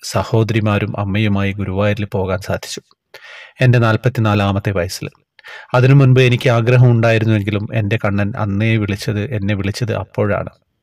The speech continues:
അത് കഴിഞ്ഞ് വീണ്ടും ഒരു മെയ് മാസത്തിൽ ഞാൻ ഗുരുവായൂരിൽ പോയി. എൻ്റെ ഏട്ടനും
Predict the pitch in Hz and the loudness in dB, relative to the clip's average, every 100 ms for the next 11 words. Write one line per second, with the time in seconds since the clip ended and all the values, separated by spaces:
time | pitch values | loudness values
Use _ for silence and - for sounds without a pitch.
0 | - - - - - 127 131 131 120 117 | -20 -20 -20 -10 0 4 6 6 4 4
1 | 113 110 113 120 120 113 107 107 104 110 | 4 2 2 2 2 0 0 0 0 -2
2 | 113 104 101 98 98 95 98 98 98 - | -4 -4 -2 -4 -4 -2 -2 -2 -4 -6
3 | 98 92 - 110 98 98 107 - 107 95 | -8 -8 -10 -8 -4 -4 -4 -4 -6 -6